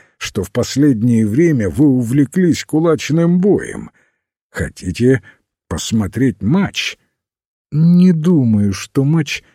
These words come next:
состоится», бросил отец Браун. Они стремительно миновали фойе, анфиладу помещений и, наконец, зрительный зал,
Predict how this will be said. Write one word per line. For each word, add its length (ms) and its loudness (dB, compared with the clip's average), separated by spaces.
состоится», 1000 -4
бросил 520 -4
отец 300 -6
Браун. 440 -12
Они 260 -2
стремительно 1000 0
миновали 580 0
фойе, 800 -6
анфиладу 720 -2
помещений 1000 -2
и, 100 0
наконец, 720 -2
зрительный 840 0
зал, 520 -4